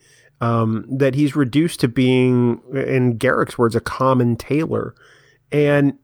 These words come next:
you can't help but almost feel bad for the guy. Here's the guy who is probably more than likely number two at the Obsidian Order. If Tain is number one and he was pretty much at the right hand of Tain,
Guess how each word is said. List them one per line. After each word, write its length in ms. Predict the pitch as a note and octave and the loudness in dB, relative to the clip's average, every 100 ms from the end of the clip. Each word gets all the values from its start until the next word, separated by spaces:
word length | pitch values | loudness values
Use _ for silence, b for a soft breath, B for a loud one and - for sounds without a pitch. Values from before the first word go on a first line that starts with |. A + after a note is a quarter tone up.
| _ | _
you 300 | C#3+ D3+ D#3 | -16 -4 -2
can't 260 | C#3 A#3 G3+ | 0 -2 0
help 160 | G3 F#3+ | 0 2
but 100 | D#3 | 0
almost 280 | D#3+ C#3+ | 2 -2
feel 200 | - D#3 | -2 0
bad 320 | C3 A2+ D3 - | 0 0 -2 -2
for 140 | C3 | -2
the 80 | G2+ | 0
guy. 260 | G2+ F#2 | 2 0
Here's 200 | F#2+ G#3 | 2 -2
the 80 | - | 0
guy 140 | - F3+ | 0 2
who 100 | D3+ | 2
is 160 | C3 B2+ | 2 -2
probably 540 | - D3+ G3 A#3 D3 C3 | -4 0 2 2 2 2
more 220 | C3+ E3 | 2 2
than 100 | D3 | 2
likely 300 | C#3 C3 A#2+ | 2 2 2
number 260 | A#2 A#2+ A#2 | 2 2 0
two 340 | - - C3 | -2 -2 0
at 120 | A2+ | 0
the 100 | A2+ | 0
Obsidian 460 | G#2+ G2+ A#2+ G#2+ A2 | 0 0 -4 -2 -6
Order. 340 | A2+ - - B B B B | -8 -8 -12 B B B B
If 100 | A#2+ | -4
Tain 260 | - E3+ F3 | 0 2 2
is 120 | - | 2
number 240 | D3+ C#3+ | 0 2
one 320 | C3 C#3 A#2 | 2 2 2
and 120 | G#2+ G#2+ | 0 0
he 140 | B2+ | 2
was 440 | C3+ C3 B2 A2 - - | 2 2 2 -2 -6 -2
pretty 140 | C3 | 2
much 180 | C3 - | 2 0
at 80 | A#2+ | 0
the 80 | |
right 240 | G#2+ A#2 A2+ | 2 2 0
hand 220 | B2 A2+ | 0 -2
of 80 | F#2+ | -2
Tain, 460 | - A#2+ G2 G2 | -2 0 0 -4